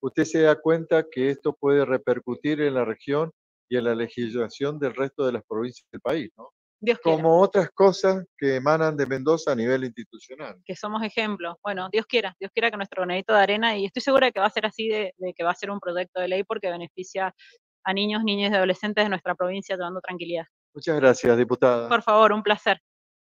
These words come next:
Speaker 1: Fernando, creo que es una, es una iniciativa, eh, muy fuerte, inclusive con fuerte contenido social, eh, pues estamos hablando de papás que deben atender a sus hijos con problemas,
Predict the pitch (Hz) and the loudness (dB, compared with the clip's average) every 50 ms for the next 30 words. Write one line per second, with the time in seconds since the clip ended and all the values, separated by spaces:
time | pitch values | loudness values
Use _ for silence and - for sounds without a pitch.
0 | _ _ 160 156 170 175 175 165 170 151 - 175 175 190 180 - - 170 170 165 | _ _ -4 0 2 2 4 4 2 2 4 6 8 8 6 6 6 4 4 2
1 | - - 165 156 151 143 135 127 123 120 120 123 120 - - 143 139 - 160 151 | 2 -2 -2 0 2 2 4 4 2 2 0 -2 -6 -6 -6 -6 -4 -2 -2 0
2 | 143 139 135 131 127 120 - 127 120 - - 143 147 143 139 139 135 131 127 - | 0 0 -2 -2 -4 -2 -2 -4 -4 0 0 4 6 6 6 6 4 2 0 -2
3 | - 123 123 120 117 117 117 120 143 160 156 143 - - 202 190 - - - 113 | -2 -2 0 0 0 0 0 0 0 0 0 -2 4 6 8 8 8 4 -2 -8
4 | 101 110 110 - - 135 127 123 117 - 127 123 117 - - 156 170 160 - 143 | -6 -6 -8 -4 -2 0 2 2 2 0 -2 -2 -2 6 6 6 6 6 2 0
5 | 131 127 120 - 123 117 139 147 135 123 - 123 107 - - 160 143 127 123 135 | 0 0 2 0 -2 0 2 0 0 0 -2 -4 -2 2 2 4 6 6 4 4
6 | 156 - _ _ _ _ _ _ _ _ _ _ _ - 123 123 123 123 120 120 | 0 -6 _ _ _ _ _ _ _ _ _ _ _ 2 6 8 8 8 8 8
7 | 117 117 117 110 110 107 104 - _ _ _ _ _ 127 120 - - 131 131 143 | 6 4 2 0 -2 -8 -14 -18 _ _ _ _ _ -6 -6 0 0 0 2 2
8 | 139 131 135 131 135 139 143 143 143 135 127 120 - 127 120 - 147 143 - - | 0 2 2 4 4 4 4 4 2 2 2 2 0 -2 -2 -2 -4 -4 0 0
9 | 143 135 135 135 135 135 127 123 117 - 117 120 123 123 143 143 147 151 - _ | 2 4 4 4 4 2 0 0 0 0 -2 -2 2 4 6 6 6 4 0 _
10 | _ _ _ _ _ _ 123 123 - - 131 113 135 143 131 - - 156 139 - | _ _ _ _ _ _ -2 -2 0 -2 0 2 2 2 2 2 2 0 0 2
11 | _ 131 123 120 107 - 113 113 120 120 120 120 113 | _ -2 -2 -2 -2 -4 -2 0 0 0 0 -2 -4